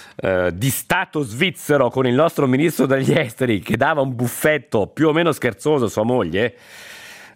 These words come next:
qualcuno ne parlava, eh? Mm, ga-, garantito, sicuro. Quindi, giustamente, aereo presidenziale,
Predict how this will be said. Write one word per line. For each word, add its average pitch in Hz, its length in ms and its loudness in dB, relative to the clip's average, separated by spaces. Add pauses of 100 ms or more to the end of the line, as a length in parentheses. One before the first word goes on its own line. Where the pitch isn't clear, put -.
(380)
qualcuno 151 380 0
ne 156 80 2
parlava, 120 540 0
eh? 123 60 0
Mm, 98 580 -2
ga-, 120 280 -2
garantito, 151 880 0
sicuro. 143 600 2
Quindi, 143 520 2
giustamente, 123 800 0
aereo 165 320 0
presidenziale, 110 800 -4